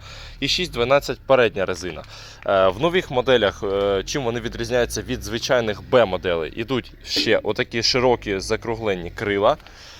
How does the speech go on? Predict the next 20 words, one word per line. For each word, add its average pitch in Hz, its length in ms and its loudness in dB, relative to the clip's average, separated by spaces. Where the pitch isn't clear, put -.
Е, 95 320 6
зі 127 140 -2
зміщеним 131 680 0
центром 107 640 2
іде 113 320 2
куліса 123 580 -2
К - 180 0
П 107 140 -4
П. 113 300 4
І 120 60 -2
тут 185 220 0
у 139 40 -6
нас 139 160 0
стоїть 143 280 -4
блокування 127 760 -2
півосі. 117 560 -8
Також 117 360 2
в - 100 -12
цій 117 200 -2
моделі 160 480 0